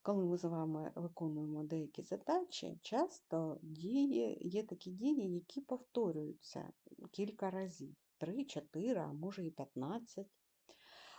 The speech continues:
Один із способів створення такого алгоритму — це включити повторення в набір команд, що повторюються всередині іншого циклу. Отже, запам'ятовуємо, структура,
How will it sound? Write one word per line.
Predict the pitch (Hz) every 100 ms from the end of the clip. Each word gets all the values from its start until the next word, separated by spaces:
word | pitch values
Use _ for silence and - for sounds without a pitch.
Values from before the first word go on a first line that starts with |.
| -
Один | 208 202 190
із | 190
способів | 196 - 349 381 220 165 165 160
створення | - 175 170 156 156
такого | 156 156 - 151 151
алгоритму — | 151 151 170 233 320 - 285 285 285 -
це | - 196 214 277 330 - _ - - _
включити | - 185 196 - 233 269 -
повторення | 269 233 233 - 277 226 180 156 151
в | 151
набір | 156 151 202 226
команд, | - 208 190 156 139 - -
що | - 165
повторюються | 175 170 - 151 135 - - - - - - _ _ _
всередині | - - 151 214 247 254 226 -
іншого | 185 151 - - 156 -
циклу. | - - 147 - 170 165 _ _ _ _ _ _ - - - _
Отже, | - 160 165
запам'ятовуємо, | 180 180 180 180 196 - 160 147 143
структура, | - - 254 247 - 160 147 160 226